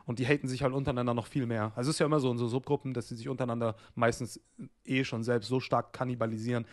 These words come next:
dass sie niemals groß werden, ja. Deswegen, ähm, aber ja, äh, ja, weiß nicht, ich hab keinen Bock drauf, aber, ähm, Calisthenics ist Calisthenics halt.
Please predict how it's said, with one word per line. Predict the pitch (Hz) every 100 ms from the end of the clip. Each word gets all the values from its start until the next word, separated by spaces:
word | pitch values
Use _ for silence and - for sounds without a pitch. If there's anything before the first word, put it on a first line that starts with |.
| -
dass | 117 117
sie | 120
niemals | 120 110 -
groß | 117 110
werden, | 110 101 104
ja. | 107 - _ _ - - - -
Deswegen, | 104 117 107
ähm, | 104 101 104
aber | - 123
ja, | 143 98 - _ - -
äh, | 110 98 104 -
ja, | 120 104
weiß | 120 -
nicht, | 104 -
ich | -
hab | 120
keinen | -
Bock | 117 131
drauf, | 135 127
aber, | 113 110 110
ähm, | 110 110 - -
Calisthenics | 117 104 110 107 -
ist | -
Calisthenics | - 110 104 117 - -
halt. | -